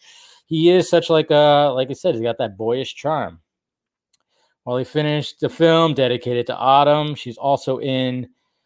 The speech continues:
she's also in so much of the film itself. The movie ends with, uh, Leonard Cohen's Hallelujah. Yeah, when it's, I, I, it's hard to listen to that. Every, every time that I've watched his Justice League movie, man, it's like you hear Al-,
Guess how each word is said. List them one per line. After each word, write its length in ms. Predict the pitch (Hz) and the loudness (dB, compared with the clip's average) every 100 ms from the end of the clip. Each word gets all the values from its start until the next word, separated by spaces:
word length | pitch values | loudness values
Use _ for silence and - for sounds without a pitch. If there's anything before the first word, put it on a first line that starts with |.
| _ _ - | _ _ -10
she's 160 | 135 | 0
also 240 | 185 180 175 | 2 2 0
in 100 | 151 | -2
so 280 | - 190 | 0 2
much 240 | 180 170 - | 4 2 0
of 60 | |
the 60 | 143 | -6
film 240 | - 160 | -4 -4
itself. 520 | 147 - 185 175 165 151 | -4 -4 2 4 2 0
The 60 | |
movie 380 | 135 156 147 151 | -4 -2 -4 -6
ends 340 | 156 156 147 120 | -4 -4 -4 -4
with, 260 | 135 - | -6 -2
uh, 340 | 131 127 123 120 | -2 0 0 -2
Leonard 400 | 131 135 127 - | -4 -6 -8 -4
Cohen's 380 | 139 135 127 | -2 -2 -4
Hallelujah. 800 | - 135 131 123 156 170 170 170 | -4 0 0 0 2 4 6 4
Yeah, 280 | 156 107 107 | 2 -2 -4
when 160 | 110 113 | -4 -6
it's, 180 | 113 - | -12 -10
I, 80 | - | -6
I, 280 | 135 151 160 - - - | -4 -4 -6 -12 -8 -2
it's 140 | 170 | -2
hard 260 | - 180 180 | 2 4 4
to 60 | |
listen 360 | 143 156 180 185 | 2 0 -2 0
to 40 | |
that. 200 | 190 196 | 2 2
Every, 300 | 165 180 202 - | 2 -2 -2 -2
every 180 | 185 | -2
time 420 | 233 247 233 220 - _ - | 2 2 2 0 -6 _ -2
that 100 | 160 | 0
I've 120 | 143 | 2
watched 540 | 165 160 156 - - _ _ _ - | 4 4 2 -2 -20 _ _ _ -8
his 220 | 147 151 | -6 -2
Justice 400 | 156 151 - - | 0 0 -2 -8
League 160 | 165 156 | -8 -4
movie, 420 | 165 165 170 156 _ _ _ | -6 -4 -8 -10 _ _ _
man, 400 | 143 151 135 127 147 | -4 -2 -2 -6 -12
it's 220 | 131 - | -12 -4
like 260 | 143 127 - _ _ _ _ | -2 -4 -12 _ _ _ _
you 160 | 170 175 | -4 0
hear 200 | 214 190 | 4 6
Al-, 300 | 175 180 | 4 2